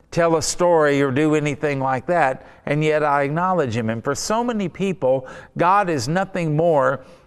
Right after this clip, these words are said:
than an acknowledgement of someone who exists, maybe like a historical figure, as we have just said,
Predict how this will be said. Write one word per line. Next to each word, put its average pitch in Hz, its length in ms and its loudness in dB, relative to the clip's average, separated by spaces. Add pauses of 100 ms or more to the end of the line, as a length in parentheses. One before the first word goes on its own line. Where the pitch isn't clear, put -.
(100)
than 143 200 0
an 135 160 0
acknowledgement 139 960 0
of - 160 -2
someone 196 480 -2
who 165 180 2
exists, 123 880 0 (460)
maybe 165 600 2
like 151 380 0
a 139 80 0
historical 151 720 2
figure, 123 640 0 (260)
as 120 220 -2
we 120 200 -2
have 117 240 -2
just 117 300 -2
said, 117 360 0